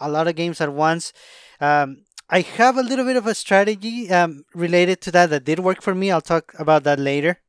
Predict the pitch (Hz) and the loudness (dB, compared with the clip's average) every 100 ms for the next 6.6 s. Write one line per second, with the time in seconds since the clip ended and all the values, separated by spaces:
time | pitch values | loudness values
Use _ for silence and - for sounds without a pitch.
0 | _ - - - - _ - 185 185 185 | _ -20 -20 -20 -20 _ -2 2 2 0
1 | - 202 262 302 285 294 240 220 147 175 | 0 2 4 2 -2 -2 -2 -6 -4 -2
2 | 214 196 151 156 - 156 143 165 220 - | -2 -2 -2 -4 -4 -8 -6 -6 -6 -8
3 | 160 160 156 165 147 170 151 160 _ 151 | -8 -6 -8 -10 -6 -4 -6 -12 _ -4
4 | 170 190 165 156 175 - 147 135 135 143 | 0 0 0 2 2 0 -4 -4 -6 -6
5 | - 160 165 160 - _ _ 180 160 147 | -6 -4 -4 -6 -10 _ _ -2 2 2
6 | - 151 135 - 151 | 0 -6 -10 -4 -4